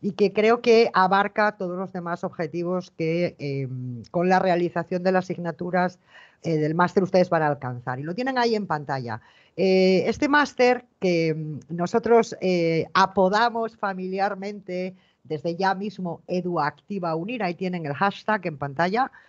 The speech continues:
hashtag Edu Activa Unir. Vamos a estar compartiendo también en redes sociales con ese hashtag, así que les animo a que sigan el hashtag y a que también compartan, em,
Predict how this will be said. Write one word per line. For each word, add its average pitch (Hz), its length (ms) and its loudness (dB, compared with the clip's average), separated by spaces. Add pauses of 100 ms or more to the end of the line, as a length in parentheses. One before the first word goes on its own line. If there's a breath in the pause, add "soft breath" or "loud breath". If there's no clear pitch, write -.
(160 soft breath)
hashtag 180 460 -2
Edu 151 160 -2
Activa 160 340 -2
Unir. 180 300 -2
Vamos 170 320 0
a 180 40 -2
estar 170 300 -2
compartiendo 165 800 -2
también 156 460 -2
en 143 100 -8
redes 156 260 -2
sociales 156 580 -2 (320 soft breath)
con 160 160 0
ese 143 400 -2
hashtag, 185 460 -2
así 160 160 -8
que 165 140 -8
les 156 160 -4
animo 147 220 -6
a 156 60 -8
que 147 100 -4
sigan 185 500 0
el 156 120 -4
hashtag 170 440 -6
y 165 60 -2
a 143 60 -4
que 139 120 -6
también 139 280 -4
compartan, 143 580 -6 (400 soft breath)
em, 135 560 -4